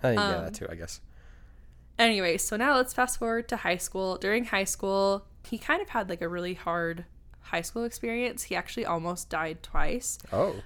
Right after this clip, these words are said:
Speaker 2: Um, once from a house fire and then once from falling into an oil rig and almost drowning.
Speaker 1: Dang. Okay.
Speaker 2: Um, yeah. And that was just, like, during high school, but while also in high school, he was bullied a lot for being Italian. So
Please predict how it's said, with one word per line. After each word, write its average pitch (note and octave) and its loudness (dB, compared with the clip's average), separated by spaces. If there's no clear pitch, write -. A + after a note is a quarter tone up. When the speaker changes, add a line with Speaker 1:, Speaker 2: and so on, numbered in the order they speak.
Speaker 2:
Um, F3 0
once F#3+ -2
from B3 -2
a - -2
house F#3 -2
fire G#3 -2
and F#3 -4
then F3+ -4
once E3+ -4
from F3+ -4
falling E3+ -4
into F#3 -4
an D#3+ -4
oil E3 -2
rig C4+ -2
and G3 -4
almost E3 -6
drowning. A3+ -4
Speaker 1:
Dang. A#2+ 4
Okay. G#3 6
Speaker 2:
Um, F#3 2
yeah. F3 2
And G3 -2
that G#3 8
was G3+ 4
just, F#3+ -4
like, F3 -4
during F3+ -2
high A#3+ -6
school, B3+ 0
but G#3+ -2
while G3 4
also F#3 -2
in F3 0
high F3 -6
school, F3 0
he F#3+ -4
was E3+ 0
bullied A#3 2
a E3+ 0
lot E3 -2
for F3+ -4
being E3+ -4
Italian. - -10
So G3+ 2